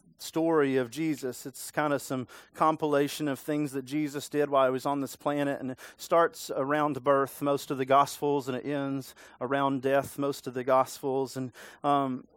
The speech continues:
Matthew nine is an, an amazing little, amazing little chapter. It talks about a lot of things that Jesus has done. And just in this chapter, we can see that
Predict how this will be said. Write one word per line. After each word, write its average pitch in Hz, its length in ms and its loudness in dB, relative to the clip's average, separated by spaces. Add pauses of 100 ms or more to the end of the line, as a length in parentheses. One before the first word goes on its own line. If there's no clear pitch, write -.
(520)
Matthew 170 440 2
nine 170 400 6
is 135 160 -2
an, 127 400 -6 (200)
an 147 120 -2
amazing 160 500 2
little, 139 320 2 (1120)
amazing 160 340 0
little 135 180 2
chapter. 147 600 -2
It 127 100 -6
talks 156 280 4
about 139 200 4
a 131 60 2
lot 135 180 6
of 135 120 0
things 147 320 -2
that 127 100 -6
Jesus 139 460 -6
has 113 160 -16
done. 143 480 -2 (680)
And 131 120 -4
just 180 240 0
in 170 80 0
this 151 160 -2
chapter, 175 440 0
we 151 140 0
can 139 80 -4
see 165 220 -2
that 143 160 2